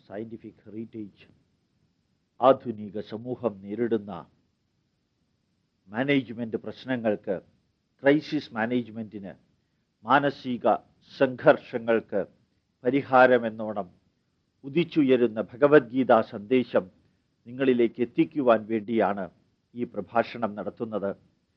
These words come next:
ഭാരതത്തിൽ എല്ലാ മനസ്സുകളിലേക്കും ചൈതന്യം പകരുന്ന ഇതിഹാസമായ മഹാഭാരതത്തിൻ്റെ അവിഭാജ്യ ഘടകമായി ഭഗവത്ഗീത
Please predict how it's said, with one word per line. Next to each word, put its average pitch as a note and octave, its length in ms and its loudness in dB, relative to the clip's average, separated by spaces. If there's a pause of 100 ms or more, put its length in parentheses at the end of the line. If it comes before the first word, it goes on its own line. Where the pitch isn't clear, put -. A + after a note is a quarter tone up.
(640)
ഭാരതത്തിൽ C#3+ 560 6 (1900)
എല്ലാ C3 200 8 (200)
മനസ്സുകളിലേക്കും B2 880 2
ചൈതന്യം C3+ 480 0
പകരുന്ന A2+ 420 0 (880)
ഇതിഹാസമായ B2+ 800 4 (140)
മഹാഭാരതത്തിൻ്റെ A#2+ 1200 4 (680)
അവിഭാജ്യ C3+ 720 6
ഘടകമായി B2 640 6 (1200)
ഭഗവത്ഗീത B2+ 600 6